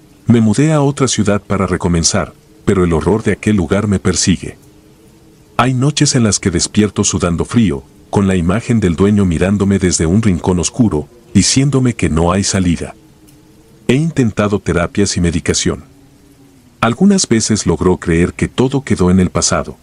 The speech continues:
pero mi mente insiste en recordármelo. Aún ahora,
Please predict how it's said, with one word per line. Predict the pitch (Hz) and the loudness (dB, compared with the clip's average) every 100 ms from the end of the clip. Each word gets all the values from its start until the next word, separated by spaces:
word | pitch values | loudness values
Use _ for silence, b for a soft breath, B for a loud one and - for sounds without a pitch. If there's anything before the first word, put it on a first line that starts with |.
| _ _ - | _ _ -2
pero | 98 | 0
mi | 92 113 | 2 4
mente | 117 120 110 | 2 2 0
insiste | 90 - 139 - 110 | 0 0 0 0 0
en | 101 | 0
recordármelo. | 92 92 92 92 73 71 - - - - - - - - - - - - | -2 -2 -2 -2 -4 -10 -12 -18 -20 -20 -20 -20 -20 -20 -20 -20 -12 -4
Aún | 101 147 165 | -2 0 0
ahora, | 117 92 73 | 2 2 0